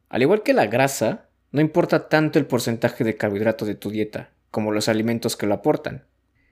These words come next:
Dicho esto, personas con diabetes tipo dos o síndrome metabólico se benefician en muchos casos de reducir el carbohidrato. Varios estudios indican que, en estos casos, restringir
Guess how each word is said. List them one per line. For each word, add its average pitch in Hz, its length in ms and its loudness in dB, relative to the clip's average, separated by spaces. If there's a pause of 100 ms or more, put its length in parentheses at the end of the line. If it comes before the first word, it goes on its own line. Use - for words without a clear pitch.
(160)
Dicho 143 260 2
esto, 131 380 -2
personas 143 460 0
con 113 240 -4
diabetes 113 500 0
tipo 117 300 -2
dos 120 340 -2 (220)
o 110 120 -6
síndrome 127 460 2
metabólico 107 840 0 (380)
se - 160 -4
benefician 123 480 0
en 120 100 2
muchos 175 380 0
casos 180 400 0
de 131 80 2
reducir 117 320 0
el 123 140 0
carbohidrato. 107 680 -2 (380)
Varios 151 340 2
estudios 147 420 2
indican 117 500 0
que, - 360 -4 (140)
en 104 160 -6
estos - 240 -2
casos, 110 580 -2
restringir 120 480 -2